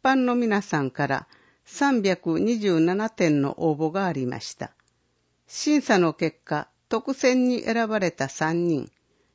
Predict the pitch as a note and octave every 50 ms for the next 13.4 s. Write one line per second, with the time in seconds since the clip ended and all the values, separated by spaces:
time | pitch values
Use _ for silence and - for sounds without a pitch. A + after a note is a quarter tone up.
0 | _ _ - G3 A3+ C4 C#4 B3+ - - C#4 B3 B3+ B3+ B3+ B3 A#3+ A3+ - A#3
1 | A#3 A#3 A3 A3 G3+ F3 D3 - - - C#3 - - - - A3+ B3+ A#3+ - A3
2 | F#3 E3 D3+ - - - F#3+ E3+ E3+ D#3+ D3+ D3 C3 - - - C#3 C3+ _ _
3 | _ _ _ _ _ _ _ _ _ - - - - A#3+ B3 B3+ A#3+ - - B3
4 | B3+ C4 A#3+ A#3 A3+ - A3 - - C4 A3+ A#3 A#3+ A#3+ B3+ B3 G#3+ F#3 - -
5 | F3+ D#3+ D3+ C#3+ - - C#3+ C#3 - - - D#3+ D#3 - F3+ F3 F3+ E3 E3 D#3+
6 | D3+ C#3 - - C#3 C#3 C#3 D3+ D3+ - _ _ - D#3 D#3 D#3 E3 F#3 G#3 -
7 | - D3+ - _ _ - D3 C#3 C3 A#2+ - - - B2+ A2 G#2+ - - - -
8 | - _ _ _ _ _ _ _ _ _ _ _ _ _ - G#3 F#3+ F#3 F3 -
9 | - - F3 E3 D#3 D3+ C#3+ C#3+ B2+ - _ - D#3 D3 _ _ - _ _ _
10 | _ _ _ _ _ _ _ _ _ _ _ _ _ _ _ _ _ _ _ _
11 | _ _ _ _ _ _ _ _ _ _ _ _ _ _ _ - C#4 C#4 C#4 E4
12 | - - D#4 D4+ D#4 D4+ - D#4 C#4+ - - F#3+ E3 E3 E3 D#3 D3 - - -
13 | D#3 D#3 D3+ C#3+ - D3 C#3+ -